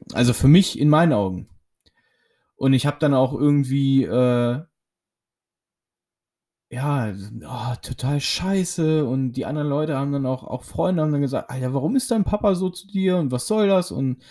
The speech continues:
auch nachdem ich sechzehn war, so, „Ey, ja, das geht doch gar nicht klar, äh, warum darfst du jetzt dann auch nicht mehr raus und was soll das?“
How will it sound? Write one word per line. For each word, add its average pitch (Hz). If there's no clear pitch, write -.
auch 139
nachdem 131
ich 127
sechzehn 147
war, 139
so, 104
„Ey, 180
ja, 170
das -
geht 117
doch 120
gar 214
nicht 208
klar, 185
äh, 123
warum 120
darfst 113
du 123
jetzt 117
dann 120
auch 117
nicht 117
mehr 135
raus 208
und 131
was 123
soll 220
das?“ 208